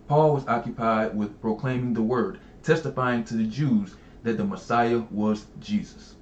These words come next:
And here we go again, another quote. "Now there came Ephesus, a Jew named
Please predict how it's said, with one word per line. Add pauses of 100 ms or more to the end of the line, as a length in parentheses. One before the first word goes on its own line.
(2250)
And
here
we
go
again, (180)
another
quote. (1600)
"Now
there
came (320)
Ephesus, (100)
a
Jew
named